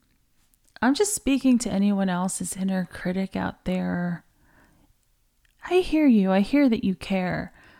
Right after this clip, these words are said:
about this person. I hear that you care about your career or about what you're offering, about your community. I hear that you care about what you do and, and what you want to share with the world.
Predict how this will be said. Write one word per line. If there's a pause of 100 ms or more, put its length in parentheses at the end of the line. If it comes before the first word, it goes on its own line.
(220)
about
this
person.
I
hear
that
you
care (380)
about
your
career
or
about
what
you're
offering,
about
your
community.
I
hear
that
you
care (1120)
about
what
you
do
and,
and
what
you
want
to
share
with
the
world.